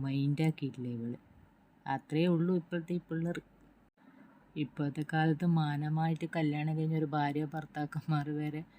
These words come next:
ഒരു എയർപോർട്ടിൽ നിന്ന് ഇങ്ങനെ കെട്ടിപ്പിടിച്ചിട്ടുണ്ടാവില്ല. ഇവളിവനെ കെട്ടിപ്പിടിക്കുക, എന്നിട്ട് അത് ഷൂട്ട് ചെയ്യാൻ കുറേ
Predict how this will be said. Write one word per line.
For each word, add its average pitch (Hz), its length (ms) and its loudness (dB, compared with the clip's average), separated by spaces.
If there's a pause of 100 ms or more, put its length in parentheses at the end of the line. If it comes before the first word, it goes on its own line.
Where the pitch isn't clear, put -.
(180)
ഒരു 143 140 0
എയർപോർട്ടിൽ 139 580 -2
നിന്ന് 151 140 2
ഇങ്ങനെ 143 320 2
കെട്ടിപ്പിടിച്ചിട്ടുണ്ടാവില്ല. 135 1080 -2 (280)
ഇവളിവനെ 139 600 -2 (420)
കെട്ടിപ്പിടിക്കുക, 143 920 0 (320)
എന്നിട്ട് 139 380 0
അത് 139 160 -2
ഷൂട്ട് 135 440 -2
ചെയ്യാൻ 147 280 2
കുറേ 139 340 -2